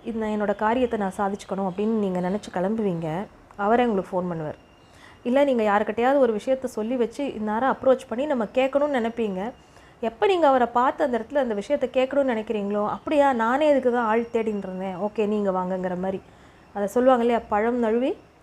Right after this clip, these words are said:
பாலில் விழுந்த போல, விழுந்தது போலன்னு." அது மாதிரி உங்களுக்காகவே செஞ்சு வச்சிருக்கோம் ஒரு ஒரு இடத்துலையும். தனுர் ராசிக்காரர்கள் இனி ராஜா மாதிரி வரலாம்,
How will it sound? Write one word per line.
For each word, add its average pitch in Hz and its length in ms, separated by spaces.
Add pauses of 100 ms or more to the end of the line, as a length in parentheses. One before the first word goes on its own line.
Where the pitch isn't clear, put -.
(160)
பாலில் 233 320
விழுந்த 220 300
போல, 202 300
விழுந்தது 208 540
போலன்னு." 190 400
அது 202 220
மாதிரி 226 560 (920)
உங்களுக்காகவே 254 580 (100)
செஞ்சு 277 280
வச்சிருக்கோம் 254 460
ஒரு 190 180
ஒரு 190 140
இடத்துலையும். 175 380 (520)
தனுர் 226 260
ராசிக்காரர்கள் 196 680
இனி 190 340 (360)
ராஜா 208 400
மாதிரி 202 320
வரலாம், 190 440